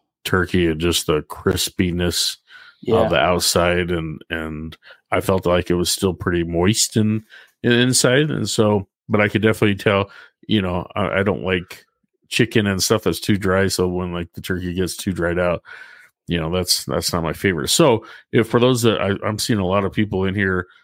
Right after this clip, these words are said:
Speaker 1: are saying smoked, smoked, and smoked, and so does your meat dry out, or is there some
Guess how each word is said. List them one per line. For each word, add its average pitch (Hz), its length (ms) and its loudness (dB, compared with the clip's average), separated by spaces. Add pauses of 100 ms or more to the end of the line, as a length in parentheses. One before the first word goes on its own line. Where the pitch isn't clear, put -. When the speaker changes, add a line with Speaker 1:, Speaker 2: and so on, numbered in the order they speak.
(220)
Speaker 1:
are 92 120 -2
saying 107 320 2
smoked, 113 460 0
smoked, 110 420 -2
and - 120 -4
smoked, 117 600 0
and 101 120 -6
so 92 420 0 (560)
does 98 300 0
your 107 200 4
meat 107 260 2
dry 104 300 4
out, 117 200 2
or 104 120 2
is 98 120 -4
there 98 180 -2
some 101 440 -4